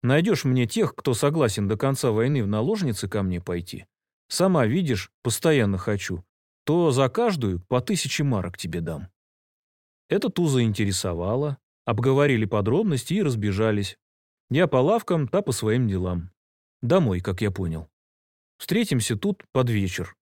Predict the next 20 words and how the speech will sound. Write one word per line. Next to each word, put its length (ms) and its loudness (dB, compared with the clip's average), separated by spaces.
Вот 300 -2
так 320 0
я 180 2
до 120 4
вечера 460 0
и 40 2
был 260 0
занят. 440 -4
А 160 2
Эльза 520 0
пришла, 600 0
не 160 0
одна. 540 0
Видимо, 340 2
та 160 4
самая 340 2
подружка. 640 -2
Шикарная 760 0
девушка, 580 -2
красивая, 840 -2